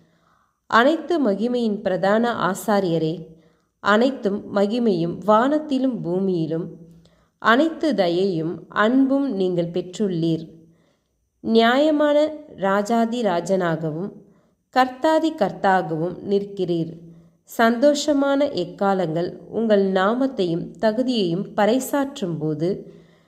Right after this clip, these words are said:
விழுந்து போன சேனை உம்மை ஸ்தோத்தரித்து ஏற்றுக்கொள்ளும். ஓ தயவுள்ள பிரதான ஆசாரியரே, ஓ மென்மையான மத்தியஸ்தரே,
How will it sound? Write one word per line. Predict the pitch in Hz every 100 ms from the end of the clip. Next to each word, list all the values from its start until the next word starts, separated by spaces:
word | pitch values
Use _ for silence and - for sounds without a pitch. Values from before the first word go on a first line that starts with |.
| _ _
விழுந்து | 208 269 302 311 330
போன | 311 302 302
சேனை | 302 - 196 190 170 170 -
உம்மை | 214 214 185 185
ஸ்தோத்தரித்து | - 240 277 285 269 262 294
ஏற்றுக்கொள்ளும். | 233 175 175 202 202 170 156 151 147 - - _ _ _ _ _ _ _ _
ஓ | - 220 220
தயவுள்ள | 208 185 196 226 254 269
பிரதான | 294 240 175 180 202 220
ஆசாரியரே, | - 185 190 214 196 170 165 165 190 - - - _ -
ஓ | 214 214
மென்மையான | 208 214 247 269 302 302 302 311
மத்தியஸ்தரே, | 190 175 - 202 - 175 160 156